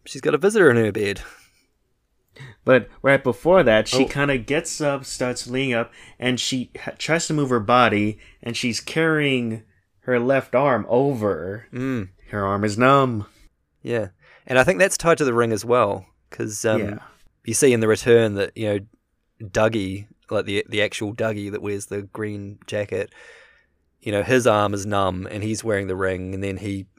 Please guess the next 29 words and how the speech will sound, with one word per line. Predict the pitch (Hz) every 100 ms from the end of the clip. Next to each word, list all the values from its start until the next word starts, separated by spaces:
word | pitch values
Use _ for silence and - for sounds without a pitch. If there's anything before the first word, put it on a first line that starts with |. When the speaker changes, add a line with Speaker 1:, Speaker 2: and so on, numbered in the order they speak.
| _ -
Speaker 1:
you | 92
know, |
when | 95 98
he, | 101 -
he | 107
gets | - -
sucked | 120 - -
back | 127 113
into | 107 98
the | 107
Red | 107 104
Room. | 107 110 110 _ _ - _ _
So, | - 143
yeah, | 151
you're | 127 120
right. | 123 92 - - -
And, | 120 120 123
um, | 127 123 120 120 _ _ _ -
yeah, | 143 107
but, | 95 - -
uh, | 135 131 123
but | 127
Laura's | 156 160 160
got | 156
a | 139
visitor | 131 123 110
in | 101
her | 98 101
bed. | 98 95